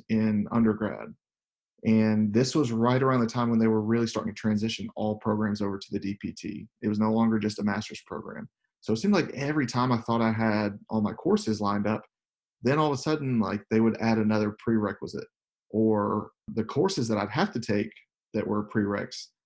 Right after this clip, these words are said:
w-, required, like, a co-req. And so I couldn't just take, you know, chemistry. I had to take trigonometry. And, like, the school was just trying to take my money.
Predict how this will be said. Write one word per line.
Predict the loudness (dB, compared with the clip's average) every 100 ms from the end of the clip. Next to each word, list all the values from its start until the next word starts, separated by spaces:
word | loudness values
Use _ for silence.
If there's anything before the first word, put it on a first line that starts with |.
| -16
w-, | -8
required, | -6 -2 0 2 2
like, | -4
a | -6
co-req. | 0 2 2 -2 -8 -16 _ _ _ _ _ -2
And | 0 2
so | 4 4 4
I | 2 2
couldn't | 4 4 4
just | 0 0
take, | 2 2 0 -12 _ _ _ -2
you | -2
know, | 0 -4 -6
chemistry. | 0 0 0 -2 -4 -4
I | -2
had | -2
to | -4
take | 0 0 0 -14 -18
trigonometry. | -4 -2 0 -2 -4 -6 -6 -8 -10 _ _ -2
And, | 2 2 0 -4 -10 _ _ _
like, | -4 -4 -8 _ _ -6
the |
school | -4 0 2
was |
just | 0 0
trying | 0
to | 0
take | -2
my | -2
money. | -2 -2 -4 -12